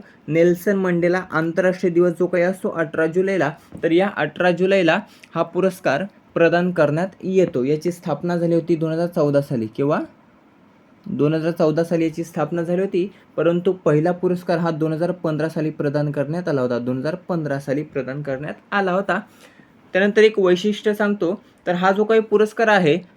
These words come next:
तर तो दर पाच वर्षांनी एकदा दिला जातो बघा, दर पाच वर्षांनी. पहिला दिला होता दोन हजार पंधरा साली, त्यानंतर दुसरा दिला होता दोन हजार वीस साली आणि आता तिसरा देण्यात आलेला आहे दोन हजार पंचवीस साली, जो ब्रेंडा रेनॉल्ड्स आणि केनेडी ओडेडे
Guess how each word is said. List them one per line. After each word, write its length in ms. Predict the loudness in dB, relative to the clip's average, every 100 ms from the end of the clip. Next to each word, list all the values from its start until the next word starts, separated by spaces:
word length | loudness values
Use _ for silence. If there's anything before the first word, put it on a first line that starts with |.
| -2
तर 80 | 0
तो 300 | 4 2 2
दर 360 | 0 4 6 4 2
पाच 300 | 2 2 4
वर्षांनी 440 | 4 4 2 0 2
एकदा 340 | 0 2 2
दिला 240 | 2 4 2
जातो 240 | 2 0
बघा, 240 | 0 2 2
दर 240 | 2 0 0
पाच 240 | -2 0 0
वर्षांनी. 460 | 0 0 -2 -6
पहिला 380 | -2 0 2 2
दिला 220 | 0 0
होता 200 | 0 0
दोन 160 | -2 -2
हजार 180 | -2 -4
पंधरा 400 | -4 -4 -4 -4
साली, 300 | -4 -4 -4 -6 -20 _
त्यानंतर 300 | -4 -2 -2
दुसरा 340 | -2 -2 0
दिला 240 | 0 2 2
होता 260 | 2 0
दोन 300 | -2 -2 -2
हजार 200 | 0 0 -2
वीस 260 | -2 -2 -2
साली 400 | -4 -2 -2 -2
आणि 240 | -4 -4
आता 200 | -4 -6
तिसरा 480 | -6 -6 -4 -2 -4 -6 -10
देण्यात 400 | -4 -2 -2 -2
आलेला 240 | -2 0
आहे 100 | 0
दोन 100 | -2
हजार 180 | -2 -2
पंचवीस 480 | -4 -4 -4 -4 -4
साली, 260 | -2 0 -2 -6 -20 -16 -2
जो 240 | 0 0 -6 _ -12
ब्रेंडा 440 | -4 0 2 0 -2 -2
रेनॉल्ड्स 520 | -2 0 0 -2 -2
आणि 200 | -2 -2
केनेडी 500 | -2 -2 0 0 -2 0
ओडेडे 480 | 0 2 2 2